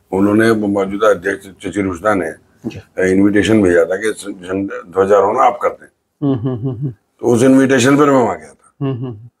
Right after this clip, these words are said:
Speaker 2: उन्होंने आपत्ति जताई थी।
Speaker 1: ये लोग तो आपत्ति जताते हैं।
Speaker 2: तो ऐसे तो बोलते हैं कि अपनी जेब में रखते हैं chairman को।
Speaker 1: अरे आप, अगर आपको, अगर आप, मैं
Speaker 2: वो letter लिखवा लेते हैं बस
Speaker 1: अगर
Speaker 2: आप।
Speaker 1: मैं, ये क्या बात हो गई? अगर मैं आपको invitation किसी बात का भेजूंगा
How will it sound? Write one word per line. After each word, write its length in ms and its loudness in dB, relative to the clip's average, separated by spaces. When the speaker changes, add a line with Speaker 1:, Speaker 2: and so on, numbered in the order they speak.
Speaker 2:
उन्होंने 240 4
आपत्ति 320 0
जताई 260 4
थी। 220 -6
Speaker 1:
ये 180 -2
लोग 220 2
तो 60 2
आपत्ति 340 0
जताते 400 0
हैं। 220 -10
Speaker 2:
तो 80 2
ऐसे 240 2
तो 100 2
बोलते 300 4
हैं 80 -2
कि 60 0
अपनी 220 -2
जेब 180 2
में 60 -2
रखते 280 -2
हैं 160 -2
chairman 360 4
को। 120 -2
Speaker 1:
अरे 320 -14
आप, 360 -4
अगर 180 0
आपको, 320 0
अगर 280 2
आप, 180 4
मैं 120 -2
Speaker 2:
वो 60 4
letter 280 4
लिखवा 300 2
लेते 220 2
हैं 80 -2
बस 100 0
Speaker 1:
अगर 100 0
Speaker 2:
आप। 120 0
Speaker 1:
मैं, 460 -6
ये 100 -8
क्या 140 -2
बात 160 -2
हो 100 -2
गई? 140 -2
अगर 240 4
मैं 140 4
आपको 360 2
invitation 540 -4
किसी 180 -10
बात 240 -2
का 60 -4
भेजूंगा 580 -8